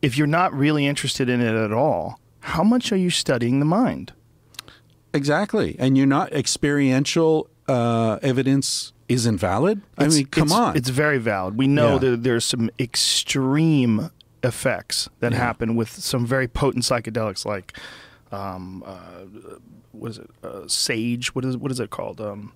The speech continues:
Speaker 1: what do they call it?
Speaker 2: Salvia?
Speaker 1: Salvia. Salvia divinorum, which
Speaker 2: Yeah.
Speaker 1: is essentially sage, right?
Speaker 2: Yeah.
Speaker 1: That's, that stuff will blow your fucking mind.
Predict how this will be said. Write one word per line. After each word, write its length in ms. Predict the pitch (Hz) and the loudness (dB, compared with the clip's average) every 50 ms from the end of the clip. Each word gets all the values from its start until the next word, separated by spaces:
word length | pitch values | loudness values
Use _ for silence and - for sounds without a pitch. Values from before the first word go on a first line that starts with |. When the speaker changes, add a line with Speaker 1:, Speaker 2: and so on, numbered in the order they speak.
| _ _ _ _ _ - | _ _ _ _ _ -8
Speaker 1:
what 80 | 156 | -6
do 20 | 131 | -6
they 60 | 120 | -6
call 240 | - - 104 - - | -4 -6 -6 -6 -4
it? 40 | |
Speaker 2:
Salvia? 460 | - - 98 98 101 107 123 139 151 170 | -2 0 0 0 2 2 2 2 2 2
Speaker 1:
Salvia. 420 | 165 - 139 131 120 117 101 - - | 2 2 0 0 0 -2 -4 -4 -4
Salvia 360 | - - 135 123 123 127 120 | -4 -2 0 0 0 0 0
divinorum, 500 | 117 120 117 117 117 117 117 117 120 123 | 0 -2 -2 -2 -2 -2 0 0 -2 0
which 160 | 120 98 92 90 | 0 0 0 2
Speaker 2:
Yeah. 60 | 139 | 0
Speaker 1:
is 60 | 131 | 0
essentially 380 | 120 - 175 165 - - 101 101 | 0 0 0 0 0 0 -2 0
sage, 400 | - - 135 117 95 - - - | 0 0 0 -2 -2 -4 -6 -4
right? 140 | 104 110 | -2 -2
Speaker 2:
Yeah. 160 | 90 87 82 90 - - _ _ _ _ _ _ _ _ _ - - | -2 -2 -2 -4 -8 -12 _ _ _ _ _ _ _ _ _ -10 -4
Speaker 1:
That's, 360 | - 160 185 226 - - - - - - - | -2 -2 -2 -2 -4 -8 -10 -12 -18 -8 -4
that 160 | - 247 320 - | -2 -2 0 0
stuff 340 | - - 143 120 - - | -2 -2 -2 -4 -4 -4
will 140 | 127 113 107 107 | -4 -4 -4 -4
blow 600 | 107 - - 226 254 294 330 370 359 370 359 320 | -6 -6 -4 -2 0 0 0 2 4 4 6 4
your 460 | 226 185 190 220 240 254 254 254 254 | 4 4 2 4 4 4 4 4 2
fucking 800 | - - - - - - - 247 247 - - - 214 208 196 180 | 0 -2 -8 -10 -6 -2 0 0 0 0 0 0 2 4 6 6
mind. 560 | 170 160 160 151 127 107 98 82 - - - | 6 6 4 4 2 0 -2 -6 -10 -14 -16